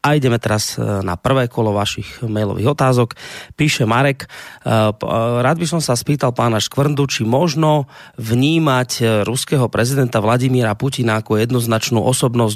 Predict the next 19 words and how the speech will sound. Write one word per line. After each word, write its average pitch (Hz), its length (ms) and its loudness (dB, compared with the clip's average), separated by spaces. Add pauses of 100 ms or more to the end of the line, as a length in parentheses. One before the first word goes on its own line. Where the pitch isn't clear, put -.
roku 110 240 0
dvetisícšestnásť. 120 1400 0
Niekde 160 320 2
som 147 80 2
zachytil, 135 480 0
že 120 80 2
myslím 123 320 0
časopis 117 480 -2
Forbes 147 480 0 (380)
ho 113 160 2
takto 127 320 0
označil. 139 720 2 (400)
E, 117 160 0
súhlasíte 160 560 0
s 151 80 -2
touto 151 240 0
nomináciou 113 560 2
aj 101 160 2
vy? 190 100 2